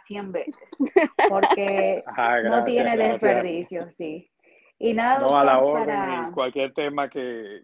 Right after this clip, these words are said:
Speaker 2: que quieran darle continuidad, quedamos a, a su disposición.
Speaker 1: Así es. Y nada, para que nuestros oyentes, eh, ustedes sus redes, sus contactos, a ver dónde lo pueden encontrar y cómo.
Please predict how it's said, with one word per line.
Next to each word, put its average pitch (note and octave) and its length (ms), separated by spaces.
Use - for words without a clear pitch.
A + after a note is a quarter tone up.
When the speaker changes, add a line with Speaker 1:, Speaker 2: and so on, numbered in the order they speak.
Speaker 2:
que A#2 160
quieran B2 520
darle A#2 220
continuidad, B2 640
quedamos A2+ 400
a, G2+ 440
a - 40
su A#2+ 160
disposición. G#2 500
Speaker 1:
Así F#3+ 480
es. F#3+ 180
Y G#3+ 340
nada, A#3+ 300
para A3 300
que G3+ 320
nuestros G3+ 420
oyentes, B3 680
eh, F#3+ 240
ustedes G#3 520
sus G#3+ 320
redes, A3 440
sus G#3 200
contactos, G#3 920
a F#3+ 100
ver F3+ 180
dónde F#3+ 220
lo G3 120
pueden G3 280
encontrar F#3 540
y E3 80
cómo. C#3+ 400